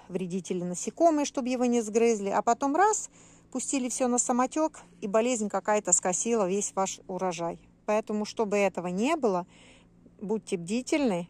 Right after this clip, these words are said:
и заранее, пожалуйста, не тогда, когда уже болезнь пришла, а именно профилактические обработки должны быть.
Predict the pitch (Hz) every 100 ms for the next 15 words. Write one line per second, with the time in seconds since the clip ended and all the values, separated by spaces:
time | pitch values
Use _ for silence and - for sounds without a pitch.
0 | - 202 185 208 233 269 220 196 - -
1 | 202 196 185 170 - 175 - 202 208 190
2 | 185 175 294 320 220 190 185 180 175 190
3 | 180 165 170 180 175 - 165 - 185 -
4 | 233 311 285 269 214 190 190 175 - 226
5 | - - 220 208 196 175 175 - 180 180
6 | 170 175 175 165 -